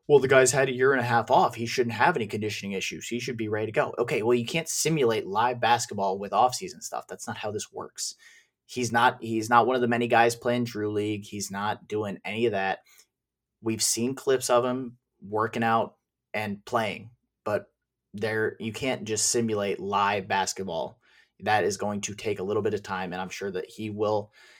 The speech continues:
he's gonna start a little slow, and then as he ramps up, I think that he can definitely make a push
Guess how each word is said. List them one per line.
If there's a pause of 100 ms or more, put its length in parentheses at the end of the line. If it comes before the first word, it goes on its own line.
he's
gonna
start
a
little
slow,
and
then
as
he
ramps
up,
I
think
that
he
can
definitely
make
a
push